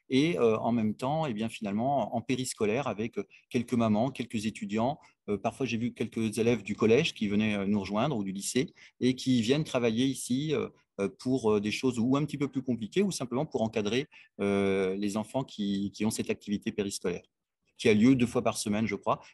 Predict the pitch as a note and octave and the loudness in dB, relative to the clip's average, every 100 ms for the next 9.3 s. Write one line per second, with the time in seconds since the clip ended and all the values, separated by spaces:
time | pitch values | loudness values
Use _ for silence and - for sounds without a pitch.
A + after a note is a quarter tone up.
0 | - A2+ A3+ - F3 - A#2+ A2 - _ | -4 -2 -2 0 -2 0 0 0 -6 _
1 | - A2 B2 A#2+ A#2 B2+ D3+ E3+ C#3 G#2 | -2 0 4 4 6 6 4 -4 -6 -4
2 | G#2 G2+ G#2+ A2 A2+ - D3+ D#3 A#2 - | -4 -4 -4 -4 -6 -2 -2 -2 -6 -10
3 | - A2+ A2+ A2+ D3+ - C#3 D#3+ - A2+ | -2 0 0 0 -2 0 0 -2 -6 -6
4 | A2 G#2 G2+ G2+ - _ _ - A2 A#2+ | -4 -4 -6 -8 -12 _ _ -6 0 0
5 | A#2+ A#2 A2 - G#2+ F#2+ C3+ - C#3 - | 2 0 0 -2 -8 -4 -6 -4 -6 -2
6 | C3 G#2 G2 G#2+ C3 B2+ G2+ - - G#2 | -2 0 -2 -2 -4 -2 -6 -6 -12 -10
7 | A#2+ B2 G2+ G2 G#2+ C3 C3 B2 A2+ F#2+ | -6 -4 -4 -4 -6 -2 0 2 0 -2
8 | A2 - _ _ F#2+ F#2 F#2 G#2+ G2+ G2 | -6 -10 _ _ -6 -6 -4 -4 -2 -4
9 | - - F2 | -8 -12 -12